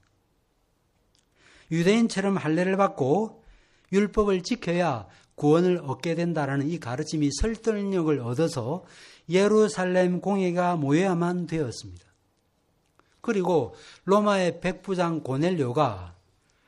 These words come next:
하나님의 교회 안에 들어오는 이 일과 관련해서 많은 어려움이 있었죠.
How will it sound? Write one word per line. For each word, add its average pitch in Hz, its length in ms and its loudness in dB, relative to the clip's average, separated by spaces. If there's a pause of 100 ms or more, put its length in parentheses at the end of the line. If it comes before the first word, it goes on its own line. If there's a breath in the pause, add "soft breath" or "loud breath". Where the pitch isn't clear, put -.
하나님의 185 400 0
교회 151 180 0
안에 165 320 2
들어오는 175 640 2
이 180 120 -4
일과 160 340 -2
관련해서 147 800 -4 (280 loud breath)
많은 139 440 -2
어려움이 196 360 0
있었죠. 110 640 -6